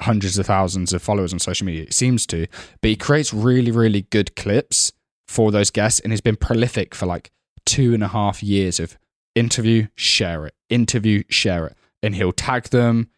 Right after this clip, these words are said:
he'll reshare the tag, he'll do collaboration posts with them, he'll post multiple times a week with that person.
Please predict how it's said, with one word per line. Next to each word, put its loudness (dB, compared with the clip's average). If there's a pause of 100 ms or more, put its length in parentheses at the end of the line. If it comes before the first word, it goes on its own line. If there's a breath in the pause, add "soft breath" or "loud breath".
(120)
he'll 0
reshare 2
the 0
tag, -2
he'll 0
do -2
collaboration 0
posts -2
with -4
them, 0
he'll -4
post -4
multiple -4
times -6
a 0
week 2
with -6
that 0
person. 0